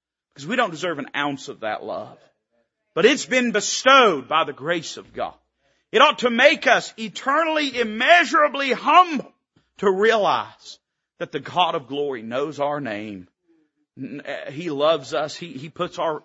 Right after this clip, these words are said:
tears in a bottle. Holiness and humility. Bowels of mercies, kindness, humbleness of mind, meekness,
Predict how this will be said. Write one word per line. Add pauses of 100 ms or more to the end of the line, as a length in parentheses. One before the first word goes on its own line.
tears
in
a
bottle. (680)
Holiness
and
humility. (760)
Bowels
of
mercies,
kindness, (240)
humbleness
of
mind,
meekness,